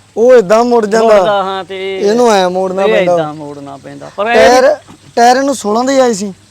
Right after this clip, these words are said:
Speaker 2: ਟਾਇਰ ਇਹਨੂੰ ਸੋਲਾਂ ਦੇ ਹੀ ਆਉਂਦੇ ਆ ਪਹਿਲਾਂ ਤੋਂ ਹੀ।
Speaker 1: ਪਹਿਲਾਂ ਤੋਂ ਹੀ
Speaker 2: ਹਾਂ,
Speaker 1: ਮਤਲਬ?
Speaker 2: ਆਪਾਂ ਲਏ ਵੀ ਆ ਤੇ ਉਹੀ ਆ ਨਾਲ ਦੀ।
Speaker 1: ਨਾਲ ਦੀ ਆ
Speaker 2: ਹਾਂ,
Speaker 1: ਟਾਇਰ।
Speaker 2: ਉਹ ਵੀ ਕਹਿੰਦੇ ਵੀ ਇਹਨੂੰ ਸੋਲਾਂ ਚ ਹੀ ਆਏ ਆ।
Speaker 1: ਠੀਕ ਆ ਬਈ। ਅਗਲੇ ਆਏ ਸੱਤ ਪੰਜਾਹ ਸੋਲਾਂ
Speaker 2: ਹਾਂ, ਅਗਲੇ ਉਹੀ ਉਹ ਸੱਤ ਪੰਜਾਹ ਸੋਲਾਂ ਦੇ ਹੀ ਆ ਜੀ।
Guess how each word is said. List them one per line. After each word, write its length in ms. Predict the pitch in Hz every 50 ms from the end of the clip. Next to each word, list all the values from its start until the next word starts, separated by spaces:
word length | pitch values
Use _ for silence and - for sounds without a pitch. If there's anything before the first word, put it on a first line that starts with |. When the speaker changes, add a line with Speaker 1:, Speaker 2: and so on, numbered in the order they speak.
| _ -
Speaker 2:
ਟਾਇਰ 200 | 254 254 269 277
ਇਹਨੂੰ 140 | 311 311 302
ਸੋਲਾਂ 320 | - 240 233 226 233 226
ਦੇ 80 | 226 226
ਹੀ 60 | 220
ਆਉਂਦੇ 280 | 220 202 180 160 156 147
ਆ 60 | 143
ਪਹਿਲਾਂ 300 | 135 147 147 147 160 160
ਤੋਂ 120 | 131 147
ਹੀ। 80 | 139 131 117 120 135 - -
Speaker 1:
ਪਹਿਲਾਂ 280 | - 196 208 214 220 208
ਤੋਂ 100 | 185 202
ਹੀ 60 | 202
Speaker 2:
ਹਾਂ, 100 | 208 202
Speaker 1:
ਮਤਲਬ? 120 | 196 196
Speaker 2:
ਆਪਾਂ 380 | 190 190 208 214 220 - 277 269
ਲਏ 260 | 247 233 226 233 247
ਵੀ 160 | 254 262 269
ਆ 80 | 269 269
ਤੇ 200 | 226 247 262 254
ਉਹੀ 320 | 247 240 226 214 240 233
ਆ 100 | 214 180
ਨਾਲ 340 | 175 175 170 170 165 156 156
ਦੀ। 160 | 147 160 156 143 - _ -
Speaker 1:
ਨਾਲ 280 | 165 175 185 190 190 190
ਦੀ 120 | 196 214
ਆ 60 | 208 196
Speaker 2:
ਹਾਂ, 60 | 185
Speaker 1:
ਟਾਇਰ। 140 | 185 175 170
Speaker 2:
ਉਹ 220 | 165 220 220 240
ਵੀ 120 | 247 269
ਕਹਿੰਦੇ 320 | 233 233 233 233 226 254 254
ਵੀ 100 | 240 247
ਇਹਨੂੰ 160 | 247 247 220
ਸੋਲਾਂ 280 | 190 208 202 196 190 185
ਚ 60 | 165
ਹੀ 140 | 196 190 190
ਆਏ 260 | 175 160 151 139 131
ਆ। 80 | - 120 - _ _ _ _ _ _ -
Speaker 1:
ਠੀਕ 460 | - 190 190 180 170 156 139 131 143
ਆ 60 | 135
ਬਈ। 120 | 123 127 120 - - - _ - -
ਅਗਲੇ 260 | 202 202 220 214 - -
ਆਏ 200 | 190 196 202 208
ਸੱਤ 280 | - 196 185 - -
ਪੰਜਾਹ 300 | 175 170 180 180 185 180
ਸੋਲਾਂ 240 | 147 170 170 165 160
Speaker 2:
ਹਾਂ, 220 | 190 226 233 233
ਅਗਲੇ 300 | 220 214 214 226 220 214
ਉਹੀ 260 | 202 185 170 170 170 170
ਉਹ 100 | 170 143
ਸੱਤ 240 | 170 156 147 147
ਪੰਜਾਹ 300 | 147 139 143 143 147 151
ਸੋਲਾਂ 320 | 143 139 143 139 135 139 135
ਦੇ 80 | 127
ਹੀ 60 | 123 120
ਆ 20 |
ਜੀ। 180 | 120 120 117